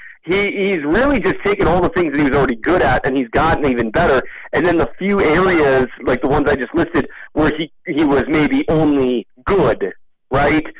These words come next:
or well above average, he's turning those into strengths as well. Uh, a final area is his,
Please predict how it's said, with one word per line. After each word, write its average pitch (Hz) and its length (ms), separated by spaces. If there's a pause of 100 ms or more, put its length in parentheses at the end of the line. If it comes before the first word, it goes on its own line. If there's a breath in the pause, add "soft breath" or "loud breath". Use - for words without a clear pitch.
(200 loud breath)
or 143 220
well 147 240
above 147 240
average, 160 440 (320 loud breath)
he's 156 140 (100)
turning 196 320
those 165 280
into 147 180
strengths 143 340
as 110 80
well. 139 400 (440 loud breath)
Uh, 151 360
a - 100
final 240 340
area 175 340
is 156 240 (140)
his, 160 280